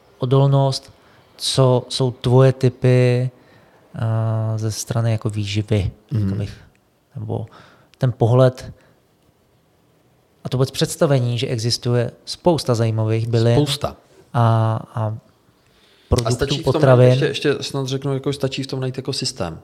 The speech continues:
Speaker 1: Jo.
Speaker 2: Jo, jo? Jakože to je to, co zase, to, co zase víme, jakým způsobem, eh,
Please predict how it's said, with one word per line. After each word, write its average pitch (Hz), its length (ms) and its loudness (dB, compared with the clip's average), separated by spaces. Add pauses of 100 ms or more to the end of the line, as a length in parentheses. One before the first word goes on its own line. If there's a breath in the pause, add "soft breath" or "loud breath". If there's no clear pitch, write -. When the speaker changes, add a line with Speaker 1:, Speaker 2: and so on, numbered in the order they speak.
(220)
Speaker 1:
Jo. 123 100 4
Speaker 2:
Jo, 98 140 -10
jo? 127 320 -6
Jakože 117 340 -6
to 117 140 -6
je 117 60 -4
to, 113 120 -8
co - 140 -10
zase, 113 400 -4 (460 loud breath)
to, - 120 -18
co 110 120 -10
zase 110 240 -4
víme, 117 580 -4
jakým 117 300 -8
způsobem, 110 840 -6 (180)
eh, - 60 -12